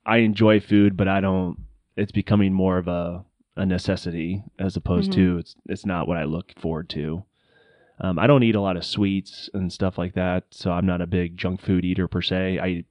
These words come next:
Speaker 1: processed foods whenever I get in those situations, you know, on the weekends with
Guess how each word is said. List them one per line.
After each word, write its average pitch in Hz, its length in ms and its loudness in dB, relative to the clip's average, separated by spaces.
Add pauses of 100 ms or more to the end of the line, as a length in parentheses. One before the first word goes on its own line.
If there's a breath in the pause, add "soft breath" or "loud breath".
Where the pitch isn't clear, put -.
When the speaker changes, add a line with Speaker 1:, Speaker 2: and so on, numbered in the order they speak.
Speaker 1:
processed 87 420 -8
foods 95 340 2
whenever 87 240 -2
I 85 80 -6
get 90 160 -4
in 87 80 -4
those 82 160 -10
situations, 87 920 -4 (680 soft breath)
you 98 100 -4
know, 87 140 0
on 87 60 -2
the 82 100 -4
weekends 92 500 -2
with 87 260 -6